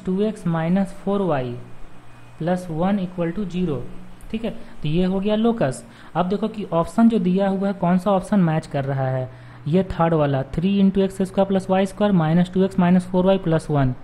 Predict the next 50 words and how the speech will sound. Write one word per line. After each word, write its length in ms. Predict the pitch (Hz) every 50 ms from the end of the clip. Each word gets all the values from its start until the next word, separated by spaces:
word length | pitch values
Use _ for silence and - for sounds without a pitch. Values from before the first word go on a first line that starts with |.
| - - - - - - -
है 80 | 214
ना। 80 | 220 208
देखो 260 | 170 165 - 160 135 135 - - - - - - - -
थ्री 180 | 160 175 196 202
इंटू 200 | 202 202 208 190
एक्स 160 | 180 - -
स्क्वायर 180 | - 202 190
प्लस 180 | 196 196 185 190
वाई 180 | 185 185 196 196
स्क्वायर 260 | 196 - - 208 196
माइनस 280 | 175 160 170 175 175 -
टू 80 | 185
एक्स 160 | 190 185 - 185
माइनस 220 | 175 175 180 180
फ़ोर 140 | - 185 180
वाई 100 | 185 180
प्लस 240 | 180 170 165 165 170
वन 100 | 160 151
इक्वल 200 | 147 - 156 147
टू 80 | 143
ज़ीरो, 280 | 139 202 214 202 202 196 - - - - - - -
तो 60 | 160
यहाँ 240 | 156 156 160 165 175
पे 120 | - 190
option 420 | 190 151 151 156 151 - - 208 202
हो 120 | 190 180
गया 220 | 175 185 208 233 233 - - - 135 - -
सी 320 | - - - - 214 202
option, 400 | 175 160 175 - - 147 135 131 - - - - - - -
तो 60 | 147
सी 200 | 143 - 170 170
option 280 | 170 165 - - 175 170
is 60 | 175
the 80 | 170
right 240 | 165 170 180 196 175
answer, 240 | 165 - - 156 147 - - - - - - - - -
ठीक 120 | 208 214
है। 80 | 233 196
locus 320 | 170 165 160 165 202 202
find 240 | 196 202 196 202 196
करना 220 | 208 202 202 202
था, 100 | 190 185
locus 360 | 170 165 165 165 - 190 185 190
आ 80 | 180
गया 260 | 180 180 214 240 254 - - - - - 156
ये 140 | 156 151
सी 240 | 151 - - 165 160
option 260 | 156 151 - - 160
वाला 200 | 147 143 143 143
curve। 260 | 139 143 143 135 131